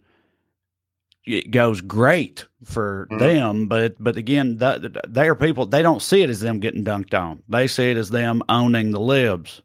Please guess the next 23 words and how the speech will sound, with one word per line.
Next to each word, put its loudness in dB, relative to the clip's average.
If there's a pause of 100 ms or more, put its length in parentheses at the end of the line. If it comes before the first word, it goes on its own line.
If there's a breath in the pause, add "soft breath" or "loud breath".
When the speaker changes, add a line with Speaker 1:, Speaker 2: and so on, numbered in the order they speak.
Speaker 1:
'cause -4
when -2
they 2
get 0
Speaker 2:
Mm-hmm. 0
Speaker 1:
dunked 4
on, 0
they're -2
like, -2
<laughs> -14
"Look 2
how 4
hard 2
that 0
lib 0
was -4
owned. 0 (340 loud breath)
They 6
Speaker 2:
Yeah. 6
Speaker 1:
just -4
dunked 2
on 2
her." -4